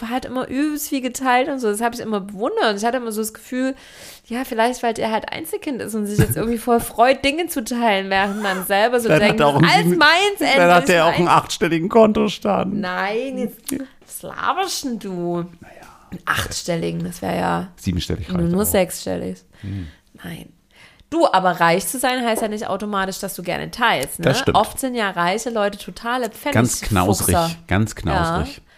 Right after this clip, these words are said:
Speaker 1: Hab ich, kenn ich auch ein Beispiel.
Speaker 2: Ganz, ganz knausrig.
Speaker 1: Die, die kommen natürlich auch nicht zu so viel Geld, indem sie immer diesen hier machen, also au-, ausgeben ohne Ende, so wirst du ja nicht reich.
Speaker 2: Alles
Speaker 1: aber
Speaker 2: Erbschleicher.
Speaker 1: das kriegst du dann auch irgendwann nicht mehr raus aus dem Blut, ne?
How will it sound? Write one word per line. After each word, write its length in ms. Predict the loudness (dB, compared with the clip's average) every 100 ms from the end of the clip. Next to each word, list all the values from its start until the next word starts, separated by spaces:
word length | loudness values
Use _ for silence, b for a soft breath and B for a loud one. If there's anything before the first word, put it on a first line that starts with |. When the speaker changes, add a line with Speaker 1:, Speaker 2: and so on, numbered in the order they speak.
| b b b -20
Speaker 1:
Hab 120 | -16
ich, 180 | -14 -12
kenn 180 | -10 -6
ich 80 |
auch 180 | -2 -2
ein 120 | -2
Beispiel. 500 | 0 0 0 -4 -4 0
Speaker 2:
Ganz, 380 | 2 0 -2
ganz 280 | -4 -4 -4
knausrig. 600 | -6 -4 -4 -4 -6 -4 -4
Speaker 1:
Die, 120 | -4
die 60 | -2
kommen 200 | -4 -4
natürlich 300 | -4 -4 -4
auch 40 |
nicht 160 | -4 -6
zu 100 | -6
so 180 | -4 -4
viel 140 | -4
Geld, 240 | -2 -4 -4
indem 260 | -6 -6
sie 120 | -6
immer 200 | -6 -6
diesen 340 | -6 -8 -8 -10
hier 140 | -10
machen, 240 | -8 -8 -8 -6
also 200 | -6 -4
au-, 280 | -2 0 0 -2
ausgeben 600 | -2 -2 -6 -6 -6 -6
ohne 300 | -8 -6 -6
Ende, 300 | -6 -4 -4
so 180 | -4 -6
wirst 180 | -6 -6
du 60 | -6
ja 60 |
nicht 260 | -6 -8 -6
reich. 200 | -2 0
Speaker 2:
Alles 160 | 0 2
Speaker 1:
aber 80 |
Speaker 2:
Erbschleicher. 520 | 0 0 0 0 0 -2
Speaker 1:
das 160 | -4
kriegst 240 | -10 -8 -4
du 60 |
dann 160 | -4 -4
auch 140 | -6
irgendwann 280 | -6 -8 -8
nicht 140 | -10 -10
mehr 140 | -10
raus 200 | -10 -8
aus 140 | -8 -8
dem 120 | -10
Blut, 320 | -8 -10 -8
ne? 180 | -6